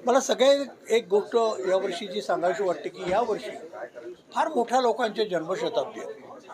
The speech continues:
त्या जन्मशताब्दींची नोंद आपण घेतली. उदाहरणार्थ अत्यंत प्रचंड मोठा फिल्म मेकर म्हणजे मृणाल सेन, ज्यांना आपण दोन हजार चार साली आपण जेव्हा सुरुवात केली तर पहिल्या वर्षी आपण लाईफटाईम अचिव्हमेंट अवॉर्ड मृणालदा आणि दिलीप कुमारला दिलं होतं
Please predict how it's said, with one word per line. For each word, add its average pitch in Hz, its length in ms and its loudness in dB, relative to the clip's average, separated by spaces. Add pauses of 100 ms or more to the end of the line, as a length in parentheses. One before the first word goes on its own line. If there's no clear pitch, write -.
(160)
त्या 240 120 4
जन्मशताब्दींची 220 1040 -2
नोंद 190 260 -6
आपण 170 220 -4
घेतली. - 360 -8 (380)
उदाहरणार्थ 190 560 0
अत्यंत 262 380 -4
प्रचंड 254 520 -2
मोठा 214 380 2 (380)
फिल्म 208 220 -2
मेकर 175 280 0
म्हणजे 165 180 -6
मृणाल 151 280 2
सेन, 135 320 -8 (540)
ज्यांना 233 300 4
आपण 254 300 0
दोन 214 220 4
हजार 240 240 4
चार 208 260 2
साली 220 200 2
आपण 208 220 2
जेव्हा 214 200 -2
सुरुवात 196 300 2
केली 202 300 -6 (400)
तर 214 60 2
पहिल्या 214 460 6
वर्षी 302 300 4
आपण 233 380 4 (300)
लाईफटाईम 190 460 4
अचिव्हमेंट 220 420 2
अवॉर्ड 208 180 0
मृणालदा 220 400 6
आणि 220 280 2
दिलीप 190 300 -2
कुमारला 180 340 2
दिलं 113 200 -12
होतं - 180 -20